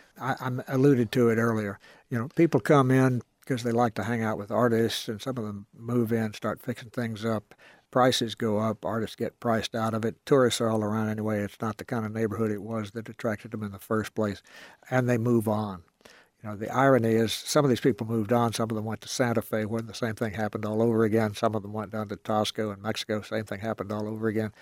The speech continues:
It's not unique to New Orleans. It, it happens, uh, with Bohemians. New Orleans still has Bohemian neighborhoods, but it's not the French Quarter anymore.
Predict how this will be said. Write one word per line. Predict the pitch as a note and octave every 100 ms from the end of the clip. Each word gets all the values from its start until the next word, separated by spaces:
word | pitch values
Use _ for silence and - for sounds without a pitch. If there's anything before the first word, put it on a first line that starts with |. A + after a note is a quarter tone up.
| - - _
It's | - -
not | C3+ B2
unique | A2 A#2 B2 -
to | G#2
New | A2
Orleans. | A#2 A2+ F#2 -
It, | G#2 C3 _
it | G#2+
happens, | G#2 A#2+ A2 G2 E2+ - _ _ _ _ -
uh, | -
with | A#2 -
Bohemians. | A2+ A#2+ G#2 - - -
New | D3
Orleans | A3 F#3+ -
still | G3 D#3
has | C#3+ B2
Bohemian | B2 A2+ C#3 A#2+ A2
neighborhoods, | A2 B2+ A#2 G#2+ -
but | B2 G#2
it's | A2 -
not | C#3 D3+
the | -
French | B2 C3+ C#3
Quarter | - A2+ G#2 G2
anymore. | G2 F#2+ F#2+ F#2